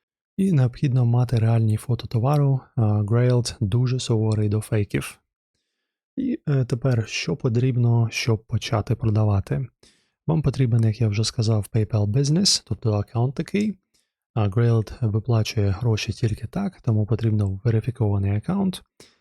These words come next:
підтверджений документом I D і прив'язана картка та банківський рахунок. А, і, е, головні варіанти в Україні — це, е, ну, по доставці,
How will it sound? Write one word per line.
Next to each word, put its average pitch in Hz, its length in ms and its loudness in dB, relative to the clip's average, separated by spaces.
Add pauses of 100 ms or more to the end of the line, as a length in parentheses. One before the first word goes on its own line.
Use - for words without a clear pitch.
(200)
підтверджений 110 580 0
документом 104 560 0
I 101 120 2
D 170 300 2 (180)
і 151 100 -2
прив'язана 117 580 0
картка 113 420 -4
та 110 140 -4
банківський 101 560 -2
рахунок. 101 560 -2 (880)
А, 123 260 -2
і, 214 200 -4
е, 269 120 -8 (140)
головні 120 720 2
варіанти 107 440 0
в 101 40 0
Україні — 104 500 0
це, 101 480 0 (140)
е, 98 280 -4 (160)
ну, 123 160 0
по 104 100 -2
доставці, 104 600 -2